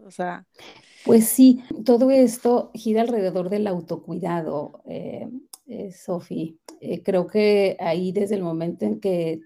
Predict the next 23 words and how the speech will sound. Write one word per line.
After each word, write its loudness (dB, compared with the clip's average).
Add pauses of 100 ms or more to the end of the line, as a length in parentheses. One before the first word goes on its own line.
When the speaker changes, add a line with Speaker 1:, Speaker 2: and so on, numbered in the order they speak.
(180)
Speaker 2:
eh, -12 (220)
eh, -4
te -4
empiezas -4
a -8
ser -16
responsable -6
de -6
ti -12
bajo -6 (480)
un -4
autocuidado 0
con -2
amor 0 (220)
a, -14 (160)
hacia -8
ti, -8
eh, -4
empiezas -8
a -10
trabajar -6
desde -4
adentro -2